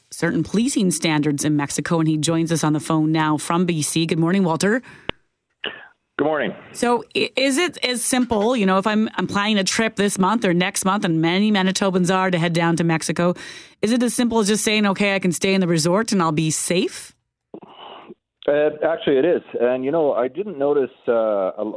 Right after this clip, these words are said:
Speaker 2: a lot of people contacting me after the Las Vegas shooting asking me if the United States was, was safe and, uh, you know, if there's any travel warnings for the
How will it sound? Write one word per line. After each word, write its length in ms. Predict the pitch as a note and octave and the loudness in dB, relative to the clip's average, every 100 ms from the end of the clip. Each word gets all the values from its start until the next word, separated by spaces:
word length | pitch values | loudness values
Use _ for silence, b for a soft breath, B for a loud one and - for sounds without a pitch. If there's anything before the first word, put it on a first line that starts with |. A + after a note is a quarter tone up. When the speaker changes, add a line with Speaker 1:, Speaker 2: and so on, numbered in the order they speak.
| - | -6
Speaker 2:
a 40 | G#2 | -2
lot 160 | B2 | -2
of 80 | C3+ | -2
people 180 | - A2 | -6 -8
contacting 640 | - A#2+ B2 A#2 A2 A2 | -6 -6 -2 -2 -2 -4
me 200 | G#2 G#2 | -2 0
after 320 | G2+ G#2+ - G#2+ | 0 -2 -2 -2
the 80 | |
Las 240 | G2+ G2+ - | 0 0 -2
Vegas 300 | G#2 G#2+ A2+ - | -4 -2 -4 -4
shooting 240 | G#2+ G2 | -6 -4
asking 340 | F2+ F#2+ - G2+ | -4 -4 -4 -4
me 80 | F#2+ | -4
if 140 | F#2+ | -8
the 80 | - | -6
United 200 | F#2+ F2 | -4 -4
States 260 | - G2 G2 | 0 0 0
was, 120 | F2+ - _ | -4 -8 _
was 180 | F#2 D#2+ - | -2 -2 0
safe 240 | F#2 D#2+ - _ _ _ - | -2 -2 -12 _ _ _ -8
and, 280 | F#2+ G2 F#2 | -2 0 2
uh, 100 | F#2 F2+ | 2 2
you 60 | G2 | 0
know, 100 | F2+ | -2
if 60 | - | -2
there's 160 | G2+ | 0
any 160 | G#2+ G2 | 0 0
travel 360 | - A2+ A2 | 0 0 2
warnings 280 | G2+ G2 F#2 - | 0 0 -4 -6
for 80 | |
the 100 | E2 | -6